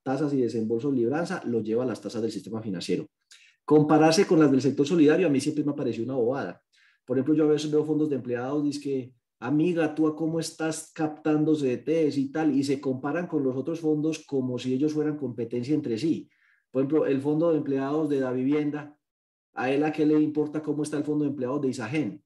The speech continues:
¿Los asociados de la vivienda se pueden llevar su plata para el de Isagen? No, entonces se está comparando mal. Usted tiene que comparar es con los que son competencia suya,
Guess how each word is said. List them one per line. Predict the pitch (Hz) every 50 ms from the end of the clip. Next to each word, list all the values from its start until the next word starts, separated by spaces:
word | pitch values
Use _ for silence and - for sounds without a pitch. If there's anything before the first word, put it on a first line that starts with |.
| _ _ _ _ _ _ -
¿Los | 135 139 135 143
asociados | 131 139 135 131 151 165 185 180
de | 170 160 156
la | 151
vivienda | 143 139 143 160 160 170 170
se | 165 160 147
pueden | 147 147 156 160 170 175 156
llevar | 151 139 139 151
su | 147 165 -
plata | 165 165 160 170 156 -
para | 143
el | 131
de | - -
Isagen? | - 135 120 139 180 185 151 131
No, | 147 185 233 214 - - _
entonces | - 156 160 147
se | 143
está | 131 151 139
comparando | - 175 156 - 127 135 139 147 156
mal. | 165 202 214 - - - - _ _ _ _ _ _ _ _ _ _ _ _
Usted | - 131 147
tiene | 139 175 180 190
que | 180
comparar | 196 185 175 156 135 127 139
es | 151 -
con | 196 175
los | 156 -
que | - 123
son | 127 123 123
competencia | - 170 - - 123 - 127 127 120 151 147
suya, | 143 170 220 226 165 127 98 - -